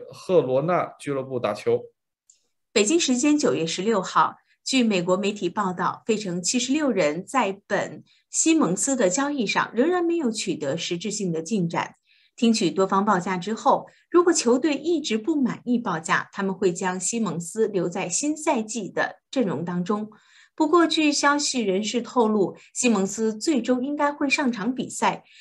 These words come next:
Speaker 2: 因为七十六人已经做好了在这方面的努力。之前，西蒙斯已经明确地表示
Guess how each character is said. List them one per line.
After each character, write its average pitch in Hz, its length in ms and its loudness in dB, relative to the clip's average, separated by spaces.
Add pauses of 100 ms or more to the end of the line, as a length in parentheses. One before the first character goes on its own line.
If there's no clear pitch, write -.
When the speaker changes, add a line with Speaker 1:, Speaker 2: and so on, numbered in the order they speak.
(120)
Speaker 2:
因 262 120 4
为 254 100 6
七 285 200 2
十 330 100 0
六 339 220 4
人 - 260 -2
已 165 100 -2
经 208 220 -2
做 339 260 2
好 - 300 0
了 - 240 -4
在 214 140 -4
这 185 160 -2
方 196 200 -6
面 208 160 0
的 160 100 -4
努 156 260 -8
力。 170 260 -4 (420)
之 269 120 4
前， 214 180 4
西 262 160 0
蒙 190 220 4
斯 240 260 -4
已 196 120 -4
经 214 160 2
明 214 200 2
确 349 180 2
地 294 100 -6
表 175 240 -4
示 190 300 0